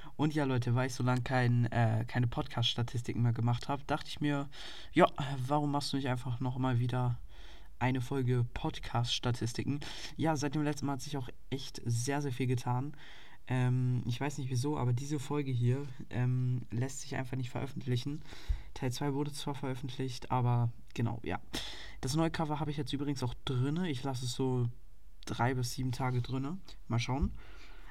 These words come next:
Ähm, ja, das sind die Folgen von heute. Die haben alle noch nicht so viel Wiedergaben. Es aktualisiert sich aber alles noch.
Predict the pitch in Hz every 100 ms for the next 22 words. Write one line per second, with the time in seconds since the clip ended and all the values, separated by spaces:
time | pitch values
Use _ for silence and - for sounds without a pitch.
0 | - - 156 160 160 160 160 160 - -
1 | - - - - 151 127 117 - - 139
2 | 135 131 120 131 123 131 135 123 127 123
3 | 123 127 123 123 127 120 127 127 139 135
4 | 127 120 120 - 117 120 123 - - 120
5 | 120 117 123 123 120